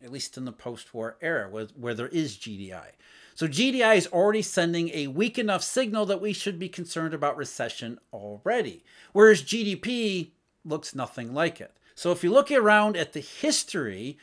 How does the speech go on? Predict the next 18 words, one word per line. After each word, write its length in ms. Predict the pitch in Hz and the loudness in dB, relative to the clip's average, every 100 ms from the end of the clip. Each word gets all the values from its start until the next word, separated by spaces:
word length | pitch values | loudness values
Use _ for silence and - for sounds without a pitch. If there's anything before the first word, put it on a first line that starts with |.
| _ | _
look 220 | 160 165 - | -12 -8 0
back 300 | 202 254 226 | 0 0 -4
at 120 | - | -8
the 60 | |
history 460 | 185 - 147 - 151 | -8 -8 -10 -8 -8
of 120 | 127 | -8
G 160 | 135 139 | -8 -8
D 100 | 127 | -4
I 140 | 127 | -4
versus 320 | 113 113 117 | -4 -8 -10
G 160 | - 117 | -12 -10
D 100 | 110 | -10
P, 180 | - 202 | -6 -6
especially 520 | 131 - 185 - 170 | -6 -2 -2 -2 -4
during 220 | 151 147 | -6 -8
cyc-, 280 | - - 147 - | -6 -8 -8 -10
cyclical 460 | - 156 135 123 | -10 -10 -8 -8
indications, 800 | 120 107 - 269 - 208 185 165 | -8 -4 -2 -2 -2 -6 -6 -8